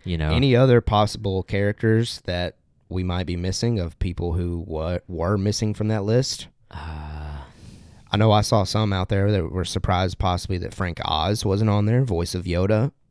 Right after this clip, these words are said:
Speaker 1: mm.
Speaker 2: to communicate back and forth with Kenobi.
Speaker 1: Nah, I don't think.
Speaker 2: Okay. You don't
Speaker 1: Nah.
Speaker 2: see Yoda in this show?
Speaker 1: Again, that's dangerous
Speaker 2: Yeah.
Speaker 1: for them, right?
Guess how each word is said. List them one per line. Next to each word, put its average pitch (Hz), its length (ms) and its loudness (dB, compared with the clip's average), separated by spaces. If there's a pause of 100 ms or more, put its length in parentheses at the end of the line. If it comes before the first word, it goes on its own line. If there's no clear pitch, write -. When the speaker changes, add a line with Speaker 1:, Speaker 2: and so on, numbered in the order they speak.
(100)
Speaker 1:
mm. 90 300 -6 (180)
Speaker 2:
to 98 100 -4
communicate 101 640 -2
back 95 200 -4
and 92 100 -6
forth 98 420 0 (200)
with 101 180 -2
Kenobi. 110 500 0 (160)
Speaker 1:
Nah, 76 380 -6
I 87 100 -8
don't 78 180 -8
think. 73 220 -8 (140)
Speaker 2:
Okay. 98 400 -2 (380)
You 101 100 0
don't 92 180 0
Speaker 1:
Nah. 73 180 -4
Speaker 2:
see 95 360 -2
Yoda 95 320 4
in 95 120 -2
this 95 100 -2
show? 110 160 2
Speaker 1:
Again, 92 240 4
that's 87 320 -2 (300)
dangerous 82 760 0 (240)
Speaker 2:
Yeah. 85 180 -2
Speaker 1:
for 85 380 2
them, 78 520 -2
right? 90 360 -2